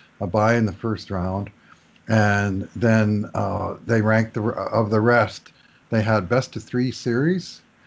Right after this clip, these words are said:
and so they played, you know, three games in rapid order, and sometimes, of course, just two games,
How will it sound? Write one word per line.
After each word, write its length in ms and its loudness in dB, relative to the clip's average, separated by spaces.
and 420 2
so 160 0
they 180 0
played, 380 0
you 80 -2
know, 140 -4
three 320 -2
games 320 2
in 120 -2
rapid 440 0
order, 500 0
and 140 -6
sometimes, 420 -6
of 80 -20
course, 240 -6
just 240 -8
two 120 -6
games, 500 -4